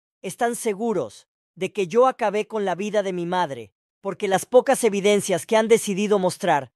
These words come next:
aparentemente insinúan esto. Pero, ¿y se han puesto a pensar qué podrían mostrar esas pruebas que la fiscalía no ha querido revelar? ¿Has imaginado por un segundo por qué ellos no han querido revelar esto?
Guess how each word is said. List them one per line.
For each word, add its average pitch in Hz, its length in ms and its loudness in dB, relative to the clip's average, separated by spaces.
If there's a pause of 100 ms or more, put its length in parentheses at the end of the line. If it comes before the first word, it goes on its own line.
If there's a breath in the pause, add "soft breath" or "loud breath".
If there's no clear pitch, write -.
(140)
aparentemente 220 1120 2
insinúan 214 640 2
esto. 156 460 -2 (720)
Pero, 160 480 2 (320)
¿y 196 120 -6
se - 140 0
han 262 140 4
puesto 262 320 4
a 233 60 4
pensar 175 520 0 (200)
qué 262 120 4
podrían 226 440 4
mostrar 202 420 2
esas 190 280 -4
pruebas 156 520 2 (180)
que 214 120 0
la 202 100 4
fiscalía 220 640 2
no 208 160 4
ha 208 60 4
querido 202 400 0
revelar? 175 580 2 (640)
¿Has 226 180 0
imaginado 220 640 2
por 196 160 0
un 220 120 0
segundo 185 600 -2 (160)
por 214 220 0
qué 262 200 6
ellos 233 300 2
no 214 140 4
han 220 100 0
querido 208 340 0
revelar 180 440 2
esto? 226 440 -2